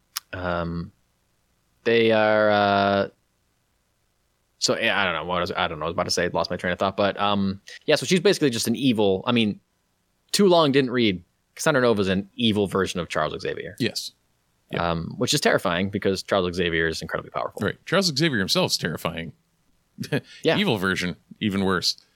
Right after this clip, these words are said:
Speaker 1: Yeah.
Speaker 2: Uh, Emma Corrin definitely, uh, they'll, they'll do a, a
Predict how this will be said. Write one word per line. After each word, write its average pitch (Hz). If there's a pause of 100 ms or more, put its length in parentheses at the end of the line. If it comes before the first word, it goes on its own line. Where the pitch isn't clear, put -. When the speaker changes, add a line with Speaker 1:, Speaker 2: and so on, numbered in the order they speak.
(260)
Speaker 1:
Yeah. 87 (160)
Speaker 2:
Uh, 82 (180)
Emma 117
Corrin 104 (220)
definitely, 90
uh, 85
they'll, 87
they'll 95
do 85
a, 82 (280)
a 80